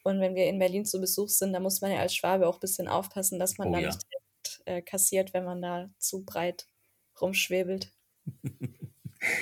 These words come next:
Speaker 2: Ja, wir haben's uns ein bisschen verbockt in Berlin, hab ich das Gefühl. So, je nachdem, in welchem Gebiet du bist, hast du's dir echt verbockt als Schwabe. Deswegen bin ich ganz froh, wenn ich auch nicht so klinge.
Speaker 1: Ja, ja.
Speaker 2: Ja. Oh gut, ähm, zurück zu deiner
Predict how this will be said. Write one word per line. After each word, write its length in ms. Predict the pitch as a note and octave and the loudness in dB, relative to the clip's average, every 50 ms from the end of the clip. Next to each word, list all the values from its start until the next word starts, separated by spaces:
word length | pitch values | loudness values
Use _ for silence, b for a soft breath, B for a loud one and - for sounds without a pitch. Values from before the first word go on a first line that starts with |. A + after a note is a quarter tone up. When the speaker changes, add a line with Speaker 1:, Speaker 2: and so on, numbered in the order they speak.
| B B | B B
Speaker 2:
Ja, 100 | D3 D3 | 4 6
wir 200 | - C#3+ C#3+ D3 | 6 6 6 6
haben's 180 | F3 G3+ - G#3+ | 6 6 4 4
uns 160 | F3+ - - | 4 4 2
ein 220 | E3 D3+ D3 D3 C3+ | 2 0 -2 -2 2
bisschen 260 | - - - B3 A3 | 2 2 4 4 4
verbockt 460 | - F#3 E3+ - D3+ - - - - | 2 2 2 2 -2 -2 -2 -6 -6
in 140 | B2 G#2+ F#2 | -4 -4 0
Berlin, 360 | - F#2+ F2+ F#2+ F#2+ G2+ G2+ | 0 0 0 0 0 -2 -2
hab 80 | F#2 G2+ A2 | -2 -4 -4
ich 80 | A2 | -6
das 40 | - | -4
Gefühl. 400 | - A#2+ G#2 - - A2 G#2 G#2 | -4 -4 -4 0 0 0 0 0
So, 180 | G2+ - A2 G#2 | 0 0 0 0
je 160 | G2 G#2+ B2+ | 2 0 0
nachdem, 260 | D3+ C#3+ C#3 C#3+ B2+ | 0 -2 -4 -4 -2
in 60 | A#2 | -2
welchem 420 | A#2+ A#2 A2+ - A2 G#2+ G#2 A#2+ - _ _ _ - | -2 -2 -2 -2 -2 -2 -4 -6 -8 _ _ _ -6
Gebiet 340 | - C3 A2 A2+ D3+ D#3+ - | -6 -4 0 0 0 0 0
du 40 | F3+ | 0
bist, 400 | F#3+ - D3+ - - - - B B B B B B B B B | 2 0 -2 -2 -2 -10 -12 B B B B B B B B B
hast 180 | - C3+ A2 - | 2 2 2 2
du's 60 | - | 2
dir 80 | - C3+ | 2 2
echt 120 | B2+ - | 2 4
verbockt 360 | - B2+ A2+ - A#2 A2+ - F#2 | 2 2 4 4 2 2 2 -4
als 160 | G2 G2+ - | -4 -2 -2
Schwabe. 320 | - - F2 F2 G2+ G2 G#2+ | 0 0 0 0 0 -2 -4
Deswegen 320 | G#2 - - A2 G#2 G#2 | -6 -4 -2 -2 -2 0
bin 100 | A2 A2+ | -2 -2
ich 80 | G#2 - | 0 0
ganz 140 | A2 G#2 | 0 0
froh, 160 | - - G#2+ G2+ | 2 2 2 2
wenn 100 | G#2 G2+ | 2 -2
ich 100 | G2+ G2+ | -2 -2
auch 120 | F#2+ F#2+ | -2 -2
nicht 120 | F#2+ G2 | -2 -2
so 80 | - G#2 | -4 -6
klinge. 340 | G2+ - F2+ F#2 F#2 F#2+ - _ _ _ _ _ _ _ _ - | -6 -6 -4 -4 -4 -6 -8 _ _ _ _ _ _ _ _ -2
Speaker 1:
Ja, 380 | G3+ G3 G3 G3 G3+ G3+ G3+ _ - - - | 0 2 2 2 0 -4 -8 _ -20 -14 -6
ja. 360 | - F#3 F3 F3 F#3 G3 F#3+ - - _ _ _ _ _ - - | -4 -4 -2 -4 -4 -8 -10 -14 -18 _ _ _ _ _ -6 -4
Speaker 2:
Ja. 160 | C#3 C#3 - - B B B B B | -4 -4 -4 -8 B B B B B
Oh 60 | - C3+ | 6 6
gut, 220 | - F#3+ - - | 6 6 6 8
ähm, 260 | - D#3+ D#3 D3 C#3 - | 10 10 10 10 6 4
zurück 200 | - D#3+ D#3+ - | 4 4 8 8
zu 80 | F3 | 8
deiner 280 | C#3+ C3 A#2+ A2+ A#2 | 8 8 6 6 4